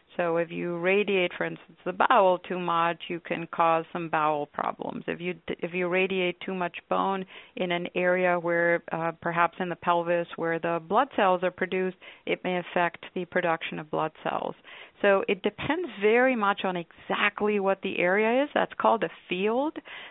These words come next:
So you need to, you need to get really very granular and specific with a radiation oncologist. If they think that you can safely get another dose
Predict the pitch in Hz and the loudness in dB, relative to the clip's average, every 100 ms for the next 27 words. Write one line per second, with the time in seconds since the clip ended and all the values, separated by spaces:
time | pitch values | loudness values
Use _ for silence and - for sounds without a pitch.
0 | - 202 202 202 220 226 208 226 202 - | -4 0 0 0 -2 -2 0 2 2 0
1 | 196 202 214 226 202 175 180 185 185 180 | -2 -2 -2 -2 2 2 2 0 0 0
2 | 170 175 180 180 180 175 165 165 165 175 | 0 2 4 2 0 -2 -4 -2 -2 0
3 | 175 170 175 170 - 170 175 - 196 202 | 0 0 -2 -4 -8 -4 -4 -2 -2 -2
4 | 196 170 170 165 165 165 175 156 - 170 | -2 -2 -2 0 -2 -2 -4 -4 0 2
5 | 160 - - - - - 180 170 180 - | 0 -2 -6 -8 -18 -8 -4 -2 -4 -2
6 | 233 226 226 180 170 180 175 - 185 185 | -4 0 -2 -2 -4 -6 -4 -2 -2 0
7 | 190 180 175 175 175 170 170 165 190 233 | -4 0 0 0 0 0 0 2 2 2